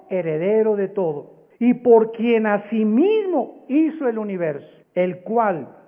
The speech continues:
hablando de Jesús, "siendo el resplandor de su gloria y la imagen misma de su sustancia,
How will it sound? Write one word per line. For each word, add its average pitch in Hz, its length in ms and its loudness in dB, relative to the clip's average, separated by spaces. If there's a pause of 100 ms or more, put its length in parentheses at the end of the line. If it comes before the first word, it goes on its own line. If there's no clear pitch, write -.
(140)
hablando 226 380 0
de 269 100 -4
Jesús, 220 400 -6 (320)
"siendo 349 460 2
el 302 100 -2
resplandor 214 1300 0
de 240 140 -2
su 240 120 -12
gloria 156 560 -6 (240)
y 233 160 2
la 233 180 6
imagen 226 920 2
misma 359 480 2
de 262 180 -2
su 240 140 -6
sustancia, 196 880 -4